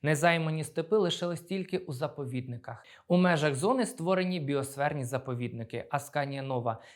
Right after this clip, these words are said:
єдина в Європі ділянка типчаково-ковилового степу, якого ніколи не торкався плуг. Чорноморський, Дунайський. Існують також природні заповідники: Український степовий, Луганський,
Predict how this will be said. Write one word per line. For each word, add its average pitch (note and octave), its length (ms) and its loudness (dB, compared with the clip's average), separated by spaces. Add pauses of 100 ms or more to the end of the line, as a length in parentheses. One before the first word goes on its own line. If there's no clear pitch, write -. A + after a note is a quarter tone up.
(100)
єдина C#3+ 580 0
в B2 120 -2
Європі C#3+ 420 0
ділянка C#3 680 -4 (120)
типчаково-ковилового C#3+ 1200 -2
степу, F#3 480 0 (200)
якого C#3+ 400 0
ніколи C3+ 480 -2
не B2+ 140 0
торкався B2 580 -4
плуг. A#2 400 -8 (320)
Чорноморський, D#3+ 960 2
Дунайський. A#2 720 -8 (220)
Існують B3+ 440 4
також A3+ 300 4
природні F#3+ 500 0
заповідники: C#3 840 -2 (180)
Український C#3 680 -2
степовий, B2 840 -2
Луганський, D#3 800 -2